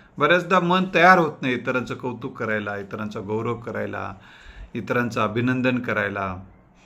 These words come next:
इतरांची प्रशंसा करायला. काही जणाला असं वाटते की आपण जर त्याचं कौतुक केलं, प्रशंसा केली त्यांचं, तर तो आपल्यापेक्षा मोठा होईल असं वाटते. असं काही होत नसते. तुम्ही मोठे होता खरं तर.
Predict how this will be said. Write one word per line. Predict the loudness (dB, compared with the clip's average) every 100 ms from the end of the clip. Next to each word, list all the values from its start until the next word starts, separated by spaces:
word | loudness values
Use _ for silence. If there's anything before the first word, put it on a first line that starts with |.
| -20 -20 _ -12
इतरांची | -4 0 2 0
प्रशंसा | -4 -2 -2 -2 -4 -4
करायला. | -4 -2 -2 -2 -2
काही | 0 2
जणाला | 2 2 2
असं | 2 2
वाटते | 2 2 -2 -2
की | -2 -2
आपण | -4 -4 -4
जर | -4
त्याचं | -4 -6 -6
कौतुक | -4 -6 -6 -12
केलं, | -8 -6 -4 -4
प्रशंसा | -6 -8 -6 -6 -6
केली | -8 -8 -8 -8 -12 -16 -20 -20 -20 -6
त्यांचं, | -4 0 4 4 4 0 -10 -6
तर | -6 0
तो | 2
आपल्यापेक्षा | 4 2 2 0 0 -2 -2
मोठा | 0 -2 0
होईल | 2 2 0
असं | -4 -8
वाटते. | -10 -14 -20 -20 -20 _ -20 -10
असं | -8 -6
काही | -2 -2
होत | -2 -6
नसते. | -10 -10 -14 -20 -20 -20 _ -20 _ -2
तुम्ही | 2
मोठे | 4 2 -4
होता | -8 -8
खरं | -14 -14 -18
तर. | -20